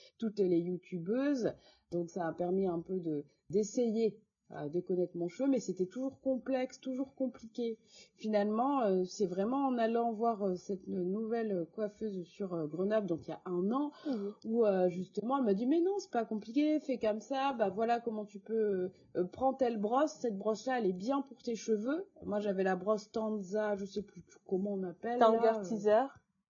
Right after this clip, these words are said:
Speaker 1: Voilà, mais elle m'a
Speaker 2: Mhm.
Speaker 1: dit, « Ça, c'est pas fou pour démêler, en fait. Prends une brosse, euh, de base, là, euh, à, les brosses à dents. » Euh, pas une brosse à dents, vous avez compris, avec des petites dents.
Speaker 2: <laughs> Avec des picots.
Speaker 1: <laughs> Voilà.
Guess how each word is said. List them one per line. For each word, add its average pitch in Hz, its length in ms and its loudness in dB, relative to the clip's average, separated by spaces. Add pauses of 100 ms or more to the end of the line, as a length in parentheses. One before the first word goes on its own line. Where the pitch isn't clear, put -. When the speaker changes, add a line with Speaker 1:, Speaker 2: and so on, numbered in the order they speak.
(460)
Speaker 1:
Voilà, 302 540 4
mais 262 100 6
elle 226 60 4
m'a 226 100 6
Speaker 2:
Mhm. 226 80 2
Speaker 1:
dit, « 277 60 2
Ça, 294 160 0
c'est 254 180 -4
pas 269 200 -2
fou 277 200 -8
pour 247 200 -12
démêler, 254 440 2
en 294 140 2
fait. 247 300 -2
Prends 294 180 0
une 269 180 4
brosse, 262 340 0
euh, 233 220 4
de 226 160 2
base, 269 400 2
là, 269 460 0
euh, 208 260 0
à, 208 260 -2
les 202 140 -2
brosses 208 300 0
à 202 120 0
dents. » 277 360 2 (360)
Euh, 190 200 -2
pas 202 120 2
une 185 100 2
brosse 170 220 -2
à 208 120 2
dents, 254 180 0
vous 185 140 -2
avez 160 80 2
compris, 302 500 6
avec 226 140 0
des 208 180 2
petites 208 300 0
dents. 240 260 0
Speaker 2:
<laughs> - 800 -6
Avec 226 260 10
des 233 120 2
picots. - 280 0
Speaker 1:
<laughs> 294 500 10
Voilà. 262 480 4